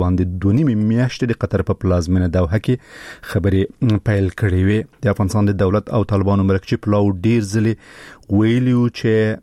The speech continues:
اه، دغه کړنلاره باندې خبرې وخت نیسي. دا په دې خاطر چې دوی منځګړي نه لري او، اه، د کړنلارې مواد باید په دقت سره وڅېړي. په دې اړه مې د سیاسي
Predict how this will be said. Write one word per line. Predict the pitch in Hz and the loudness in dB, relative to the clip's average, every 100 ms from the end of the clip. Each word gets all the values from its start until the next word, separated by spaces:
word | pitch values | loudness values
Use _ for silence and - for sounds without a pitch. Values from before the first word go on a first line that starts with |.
| _ - - 101 | _ -10 -2 0
اه، | 95 92 90 87 90 95 | 2 2 0 -2 -4 0
دغه | 104 107 104 107 - - | 0 2 2 0 -2 -4
کړنلاره | - 98 92 113 110 95 | -2 0 2 0 0 -2
باندې | 95 92 92 | 0 0 -2
خبرې | - 92 95 87 85 | -2 0 0 0 0
وخت | 104 - 120 | -2 -2 -4
نیسي. | - 123 127 107 | -2 -2 -2 -4
دا | 98 | -2
په | 98 | -2
دې | 95 - | -2 -2
خاطر | 98 - | -4 -4
چې | 104 | -2
دوی | 95 92 92 | 0 2 0
منځګړي | 92 82 85 95 92 | 0 -2 -2 0 2
نه | 95 110 | 2 2
لري | 120 117 127 - - - - - 101 | 2 0 -2 -8 -20 -20 -12 -2 0
او، | 104 110 110 - | 2 0 -2 -2
اه، | 107 95 92 | 0 2 2
د | 95 92 - | 0 0 -2
کړنلارې | 95 92 95 95 92 | 0 0 2 0 0
مواد | 90 98 87 92 | 0 0 0 0
باید | 95 101 - - | 0 0 -4 -4
په | 110 82 | -4 -4
دقت | 92 - 110 - | -6 -4 -4 -2
سره | 98 92 95 - | -2 0 -2 -2
وڅېړي. | 113 95 90 92 92 - 101 95 113 117 - - - - - - - | 0 0 2 0 -2 -2 0 2 0 -4 -10 -20 -20 -20 -18 -18 -6
په | 151 | -2
دې | 165 | 0
اړه | 156 147 | 2 0
مې | 143 | 0
د | 135 | -2
سیاسي | - 123 156 | -2 -2 -2